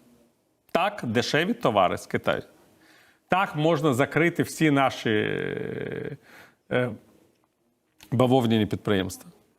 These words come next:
І створити там супермаркети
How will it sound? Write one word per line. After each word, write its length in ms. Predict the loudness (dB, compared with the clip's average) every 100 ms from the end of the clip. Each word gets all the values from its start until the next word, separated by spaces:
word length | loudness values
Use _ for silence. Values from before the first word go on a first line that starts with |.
| _ _ _ _ _ _ _ _ _ 0 2
І 300 | 4 4 4 0 -10 -20 _ _ _ _ _ _
створити 520 | -2 2 2 2 0
там 260 | 0 0 -4
супермаркети 800 | -8 -2 2 2 2 0 -6